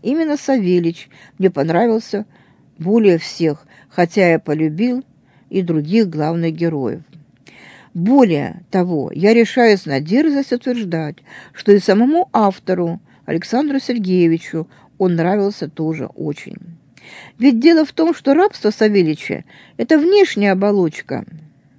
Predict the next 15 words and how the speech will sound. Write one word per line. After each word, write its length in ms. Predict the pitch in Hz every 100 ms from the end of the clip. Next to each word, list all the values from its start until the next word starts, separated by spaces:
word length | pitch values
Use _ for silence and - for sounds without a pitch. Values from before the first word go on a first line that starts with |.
| _ _ _
А 100 | -
что 260 | 196 - 392
же 100 | 359
в 80 | 320
нем 220 | 330 320
прекрасного, 920 | 320 294 311 302 262 - 165 151 101 -
заставляющего 840 | 202 - 233 285 269 269 - 240
полюбить? 760 | 240 247 254 226 208 139 - _ _ _ _ _ _ _ _ -
Это 460 | 247 285 233 254 -
преданность, 880 | - 180 175 156 127 139 156 - - _ _ -
величайшее 760 | 165 165 - 311 311 302 254
чувство, 680 | 247 - 185 165 - - 151 - _ - - _ -
красоту 500 | 190 185 180 180 170
которого 760 | 135 156 247 294 285 254 269 -
Пушкин 480 | 175 185 - 151